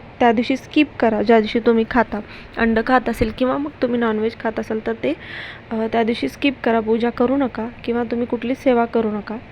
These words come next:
शक्यतो हो-, होत असेल तर तुम्ही टाळू शकता. अ, आता ज्या, ज्याच्या त्याच्या इच्छेप्रमाणे आहे ते. आणि, अ,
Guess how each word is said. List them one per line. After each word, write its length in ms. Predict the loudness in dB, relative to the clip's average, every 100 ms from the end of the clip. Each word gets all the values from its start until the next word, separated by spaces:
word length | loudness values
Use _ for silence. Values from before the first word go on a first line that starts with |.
| -20 -20 -18 -20 -12
शक्यतो 440 | -4 0 4 6 4
हो-, 380 | 2 -6 0
होत 240 | 6 6 6
असेल 320 | 2 0 0
तर 40 |
तुम्ही 280 | 0 2 2
टाळू 280 | 4 6 4
शकता. 360 | 2 -8 -8 -8 -10 -20 -20 -20 -10 -2
अ, 40 |
आता 320 | -2 0 0
ज्या, 400 | 0 0 -2 -4
ज्याच्या 280 | 0 0 0
त्याच्या 480 | -2 -2 -2 -2 -4
इच्छेप्रमाणे 680 | -4 -4 -2 -2 0 -2
आहे 260 | -2 -2 -2
ते. 220 | -4 -8 -10 -18 -18 -18 -20 -14 -8
आणि, 560 | -6 -4 -4 -4 -4
अ, 340 | -6 -6 -6